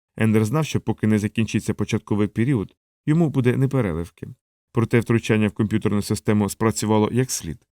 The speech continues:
Бернар стримувався, і тепер усі хлопці, котрі були чогось варті,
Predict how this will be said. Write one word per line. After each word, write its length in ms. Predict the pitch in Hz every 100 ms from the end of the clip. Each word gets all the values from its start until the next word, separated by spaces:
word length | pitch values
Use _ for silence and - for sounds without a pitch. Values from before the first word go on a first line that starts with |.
| _ _ -
Бернар 320 | 110 107 104
стримувався, 720 | - 143 123 92 87 - 87 _ _ _ -
і 80 |
тепер 280 | 110 131 196
усі 200 | 143 -
хлопці, 360 | - 160 - 101
котрі 420 | - 110 110 104 _ -
були 200 | 120 117
чогось 340 | - 107 113 120
варті, 340 | 147 - 90